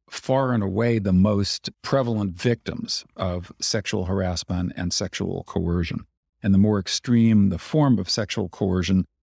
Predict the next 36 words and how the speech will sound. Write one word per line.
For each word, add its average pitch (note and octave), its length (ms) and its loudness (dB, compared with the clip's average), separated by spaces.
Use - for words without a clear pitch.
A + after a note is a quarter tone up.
the G#2+ 100 2
more G#2 280 6
heavily G2 440 -2
women G2 320 0
are F2 220 -6
overrepresented F#2+ 960 0
as E2+ 420 -4
victims F2 520 -2
of F#2+ 220 -4
it, - 200 -10
and A#2+ 220 2
males, G2+ 500 0
the - 80 -4
perpetrators F2 800 -4
of F2+ 200 -4
it. D#2 120 -12
So G#2+ 220 -2
I F#2+ 80 -4
think B2+ 220 -2
that G#2 140 -4
this A#2+ 180 -2
is F#2+ 180 -2
exactly G#2 400 -2
one G#2+ 260 0
area G2+ 460 0
where, G2 460 0
where A2 280 2
knowledge, A2 720 2
the F2 80 -6
scientific A#2+ 680 -2
knowledge G2+ 460 0
of F2 180 -4
sex - 360 -4
differences, F2+ 800 -6
can G#2+ 300 0
inform G2+ 1040 0